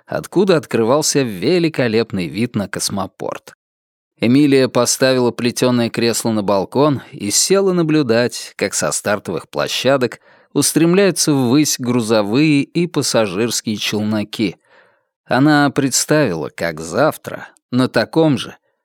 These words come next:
они поднимутся на орбиту и причалят к одному из старых, потрепанных бесчисленными рейсами галеонов.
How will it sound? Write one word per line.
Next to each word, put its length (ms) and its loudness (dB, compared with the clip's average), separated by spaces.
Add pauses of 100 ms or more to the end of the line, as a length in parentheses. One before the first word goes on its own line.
они 300 2
поднимутся 640 2
на 180 2
орбиту 540 0
и 220 0
причалят 800 -2
к 80 -2
одному 400 0
из 120 -2
старых, 640 -2
потрепанных 760 -2
бесчисленными 760 -2
рейсами 540 0
галеонов. 760 -2